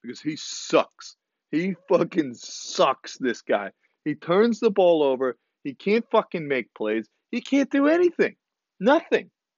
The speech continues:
And somehow Kevin Stefanski has managed to make this guy look good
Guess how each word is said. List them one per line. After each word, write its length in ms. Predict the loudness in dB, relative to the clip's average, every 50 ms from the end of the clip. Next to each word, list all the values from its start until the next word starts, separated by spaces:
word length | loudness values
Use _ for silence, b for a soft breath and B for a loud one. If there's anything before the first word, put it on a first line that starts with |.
| _ _ _ _ _ _ _ _ _ _ _ _ _ _ _ _ _ _ _ _ -4
And 160 | -4 -4 -4
somehow 560 | -4 -2 0 0 0 2 0 0 0 0 0 -2
Kevin 320 | -2 -2 -2 0 0 -4
Stefanski 760 | -8 -10 -14 -16 -8 -4 -4 -2 -2 -4 -6 -8 -8 -6 -6
has 140 | -6 -6 -6
managed 380 | -8 -8 -8 -8 -8 -10 -12 -12
to 60 | -8
make 220 | -4 -4 -4 -4
this 180 | -4 -6 -8 -2
guy 180 | 0 2 4
look 280 | 4 4 2 0 -2 0
good 300 | 2 4 4 4 2 -2